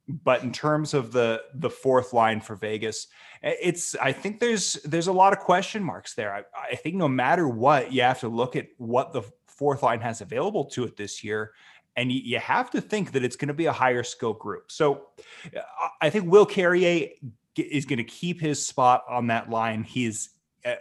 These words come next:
a very good fourth line player, even if he doesn't necessarily have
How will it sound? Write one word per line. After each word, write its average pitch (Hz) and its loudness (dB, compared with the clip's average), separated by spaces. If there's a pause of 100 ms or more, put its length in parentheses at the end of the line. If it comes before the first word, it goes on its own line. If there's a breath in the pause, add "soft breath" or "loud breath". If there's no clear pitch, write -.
a 120 -4
very 127 0
good 120 -2
fourth 123 -2
line 113 2
player, 113 -4
even 123 -6
if 117 -8
he 113 -6
doesn't 113 -6
necessarily 110 -4
have 110 -2